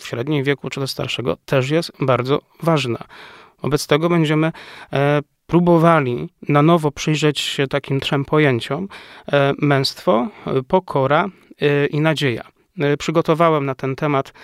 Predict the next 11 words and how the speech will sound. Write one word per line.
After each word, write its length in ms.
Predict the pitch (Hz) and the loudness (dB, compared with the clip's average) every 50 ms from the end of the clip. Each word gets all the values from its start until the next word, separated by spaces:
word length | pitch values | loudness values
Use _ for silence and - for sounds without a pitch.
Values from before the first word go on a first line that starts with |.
| - - - - _ | -20 -20 -20 -8 _
e, 240 | 143 143 139 139 - | -2 0 0 2 2
oddzielny 460 | 151 139 139 165 165 156 143 135 127 | 0 0 0 0 0 2 0 -2 -2
podcast, 500 | - 127 120 - - 185 180 160 - - | -4 -8 -8 -6 -2 -2 -2 -2 -2 -6
gdzie 300 | - 147 131 - 147 143 | -8 -8 -4 -2 -2 0
rzeczywiście 520 | 139 143 135 - 143 135 139 135 - - 139 | 0 -2 -4 -4 -6 -6 -6 -8 -6 -4 -2
można 340 | 139 139 131 139 135 131 - | 0 0 0 0 0 0 -2
zagłębić 540 | 139 123 147 139 139 151 147 143 135 131 - | -2 -4 -2 -2 0 0 -2 -2 -2 -6 -6
się 100 | - 131 | -6 -6
w 60 | 123 | -6
tą 160 | - - 131 127 | -4 -6 -6 -4
tematykę 560 | - 135 131 123 - - 139 - - 185 | -4 -4 -4 -4 -4 -6 -8 -4 -2 -2